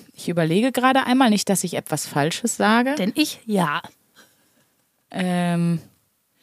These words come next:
Speaker 1: ich weiß, dass mir mal jemand eine Creme mit Schneckenschleim, das ist auch relativ neu, äh, mal gefragt hat, ob ich die, oder ein Peeling oder so, und ich gesagt habe, „Nee, das will ich nicht, das finde ich irgendwie sehr ekelhaft.“ Ähm, nee, sonst habe ich halt nur das, dieses Lasern, was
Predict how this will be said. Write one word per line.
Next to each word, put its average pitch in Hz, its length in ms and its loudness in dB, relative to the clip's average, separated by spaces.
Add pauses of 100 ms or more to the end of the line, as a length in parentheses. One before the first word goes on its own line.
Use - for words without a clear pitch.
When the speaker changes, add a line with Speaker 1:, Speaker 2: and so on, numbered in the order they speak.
(160)
Speaker 1:
ich 190 120 -6
weiß, 214 200 4
dass 247 160 0
mir 226 120 4
mal 208 240 4
jemand 196 340 2
eine 180 120 -4
Creme 214 300 2
mit 196 140 2
Schneckenschleim, 254 1000 2 (960)
das - 200 -6
ist - 200 -8
auch 208 220 0
relativ 240 720 -2
neu, 226 400 4 (120)
äh, 233 260 0
mal 220 280 4
gefragt 220 440 -2
hat, 220 100 -2
ob - 140 -4
ich 202 100 -2
die, 214 240 2
oder 190 140 4
ein 185 120 6
Peeling 285 360 -2
oder 269 180 2
so, 269 140 -6
und 247 100 -6
ich 220 80 -6
gesagt 196 240 -4
habe, 190 180 -2
„Nee, 208 180 2
das 202 260 -2
will - 120 -2
ich - 140 -6
nicht, 339 140 -10
das - 60 -8
finde 240 180 -8
ich 196 40 -4
irgendwie 185 220 -2
sehr 151 300 2
ekelhaft.“ 339 580 -6 (1120)
Ähm, 202 340 4
nee, 214 140 6
sonst 185 240 -2
habe 233 100 4
ich 214 120 0
halt 208 160 2
nur 214 140 4
das, 190 240 0
dieses 185 440 -10
Lasern, 226 560 2
was 196 160 0